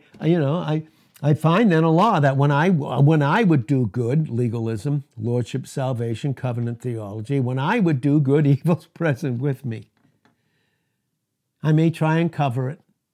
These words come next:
I may try and cover it and appear so good, and then use people that I preach to as a means to build me up in that place as I build them up in that. And what do we function in? Is that called fellowship? Does it have to do with Christ, his person, and what he's accomplished?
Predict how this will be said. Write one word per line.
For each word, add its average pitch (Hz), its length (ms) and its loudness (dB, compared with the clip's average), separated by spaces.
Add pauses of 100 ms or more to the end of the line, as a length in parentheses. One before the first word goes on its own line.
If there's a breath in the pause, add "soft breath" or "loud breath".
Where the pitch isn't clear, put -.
(440)
I 139 80 -2
may 156 220 0
try 160 240 0
and 170 120 -2
cover 131 360 -4
it 143 100 -8
and 135 80 -4
appear 147 320 -2
so 143 260 -4
good, 127 400 -2 (800 soft breath)
and 135 140 4
then 156 200 6
use 160 260 6
people 139 580 2 (320)
that 131 160 0
I 143 140 2
preach 156 400 2
to 127 180 0
as 113 100 0
a 123 60 0
means 143 400 2
to 135 80 -2
build 139 320 2
me 147 180 2
up 131 200 -4
in 117 120 -2
that 131 240 -6
place 127 400 -8
as 117 140 -6
I 135 140 0
build 131 260 0
them 143 240 0
up 117 220 -10
in 110 120 -8
that. 120 280 -10
And 135 160 -2
what 143 80 -2
do 139 80 -2
we 131 160 -2
function 113 480 -8
in? 135 160 -6
Is 120 120 -6
that 123 220 -8
called 127 260 -6
fellowship? 117 640 -12 (400 loud breath)
Does 120 140 -8
it 135 100 -2
have 135 220 -2
to 135 100 -4
do 123 220 -2
with 120 160 -6
Christ, 131 400 -6
his 127 140 -8
person, 123 440 -8
and 113 100 -6
what 107 140 -8
he's 127 140 -6
accomplished? 135 720 -10